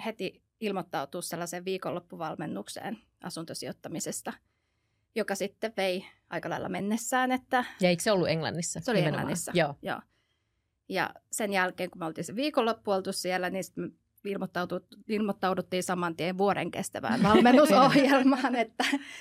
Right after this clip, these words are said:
Speaker 1: et sitten oli vähän niinku all in
Speaker 2: Joo.
Speaker 1: saman tien.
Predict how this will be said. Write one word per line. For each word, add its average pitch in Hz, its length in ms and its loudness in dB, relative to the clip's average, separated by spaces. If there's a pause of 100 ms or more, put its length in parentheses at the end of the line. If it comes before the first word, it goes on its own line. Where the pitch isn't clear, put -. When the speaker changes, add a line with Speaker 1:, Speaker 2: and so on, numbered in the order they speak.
(180)
Speaker 1:
et 226 200 -2
sitten 208 320 -2
oli 202 100 -2
vähän 196 180 0
niinku 190 200 -4
all 202 300 2
in 196 300 0 (280)
Speaker 2:
Joo. 180 160 4
Speaker 1:
saman 190 240 2
tien. 254 240 -6